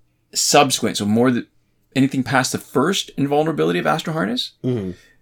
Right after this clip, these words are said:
Speaker 1: you are bypassing Raven's health swap.
Speaker 2: Yep.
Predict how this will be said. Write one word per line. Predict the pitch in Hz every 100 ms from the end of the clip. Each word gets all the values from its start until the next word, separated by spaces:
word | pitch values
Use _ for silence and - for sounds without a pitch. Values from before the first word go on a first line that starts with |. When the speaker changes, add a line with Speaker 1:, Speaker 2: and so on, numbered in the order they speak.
| -
Speaker 1:
you | - 120 123
are | 117 110 101
bypassing | 113 110 117 101 110
Raven's | 104 101 92
health | - 120
swap. | - 156 214 - _ _
Speaker 2:
Yep. | 98 110 -